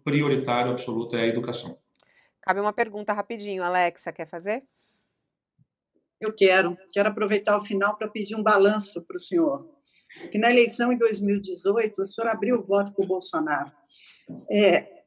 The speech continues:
Speaker 3: qual é o balanço que o senhor faz da gestão do atual presidente? Era o que o senhor esperava?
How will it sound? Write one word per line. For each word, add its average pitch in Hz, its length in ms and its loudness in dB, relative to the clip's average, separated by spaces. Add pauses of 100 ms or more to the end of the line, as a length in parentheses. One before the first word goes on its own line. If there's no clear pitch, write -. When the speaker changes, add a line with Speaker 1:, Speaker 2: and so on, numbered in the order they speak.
(160)
Speaker 3:
qual 294 220 8
é 285 80 4
o 277 60 0
balanço 240 420 6
que 233 60 -6
o - 20 -2
senhor 214 200 -6
faz 214 220 2
da 202 80 2
gestão 196 440 4
do 196 80 4
atual 180 320 2
presidente? 156 840 2
Era 254 220 6
o 240 60 0
que - 100 0
o 202 60 6
senhor 196 300 6
esperava? 175 640 -2